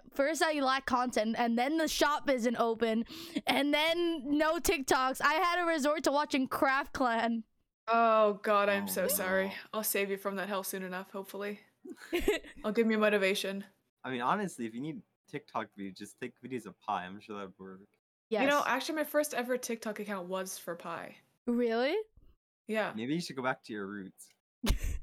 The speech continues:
Speaker 2: But I only have, like, two thousand followers on that one, so I feel like it's kinda useless.
Speaker 1: Like I said, only. I have only one hundred followers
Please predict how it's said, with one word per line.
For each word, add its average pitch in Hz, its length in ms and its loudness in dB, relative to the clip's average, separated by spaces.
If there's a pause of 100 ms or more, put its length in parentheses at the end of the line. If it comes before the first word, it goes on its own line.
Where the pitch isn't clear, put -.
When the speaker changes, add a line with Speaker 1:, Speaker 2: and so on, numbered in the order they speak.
(160)
Speaker 2:
But 233 160 0
I 254 100 2
only 320 160 4
have, 392 140 4
like, 370 120 2
two 262 160 0
thousand 233 300 0
followers 190 320 0
on 175 80 -10
that 156 180 -10
one, - 220 -14
so 196 240 -4
I 196 60 -4
feel 233 160 -4
like 247 100 -4
it's 247 120 -8
kinda 202 220 -8
useless. - 580 -10 (120)
Speaker 1:
Like 202 140 -4
I 208 100 2
said, 208 240 0 (140)
only. 208 480 0 (240)
I 220 80 4
have 226 200 0
only 226 380 0
one 202 160 2
hundred 208 240 0
followers 208 580 0